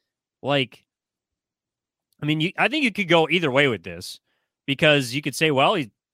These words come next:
I mean, he's lost his two starting quarterbacks this year. He's had injury, you know, misfortune when it comes to Jimmy Garoppolo in past years. When he's had a quarterback, he's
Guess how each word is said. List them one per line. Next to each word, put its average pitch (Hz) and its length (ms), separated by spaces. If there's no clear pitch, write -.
I 120 60
mean, 127 180
he's 120 180
lost 131 360
his 127 260
two 139 140
starting 143 280
quarterbacks 123 480
this - 200
year. 113 300
He's 117 140
had 120 300
injury, 139 640
you 117 100
know, 104 160
misfortune 143 800
when 127 120
it - 80
comes 135 260
to 123 100
Jimmy 131 260
Garoppolo 127 480
in 113 60
past 139 360
years. 113 220
When 143 80
he's 160 100
had 190 180
a 294 60
quarterback, 170 540
he's 175 240